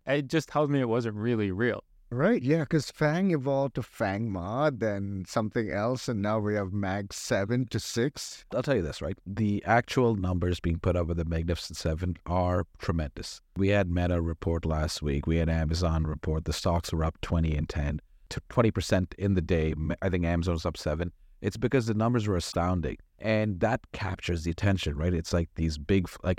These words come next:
Speaker 3: um, Meta adding two hundred billion dollars of market cap in a day, and the stock's still trading at twenty times earnings. Like, that's amazing. But you forget that, I don't know, the other stocks, the other fifty, forty-five stocks in our portfolio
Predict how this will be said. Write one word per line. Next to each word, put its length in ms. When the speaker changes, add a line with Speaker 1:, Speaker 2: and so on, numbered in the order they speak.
Speaker 3:
um, 380
Meta 340
adding 400
two 160
hundred 240
billion 320
dollars 280
of 100
market 300
cap 220
in 80
a 60
day, 320
and 120
the 20
stock's 380
still 160
trading 260
at 140
twenty 260
times 320
earnings. 320
Like, 220
that's 220
amazing. 380
But 180
you 100
forget 440
that, 180
I 60
don't 140
know, 100
the 200
other 160
stocks, 520
the 180
other 180
fifty, 460
forty-five 840
stocks 320
in 60
our 100
portfolio 720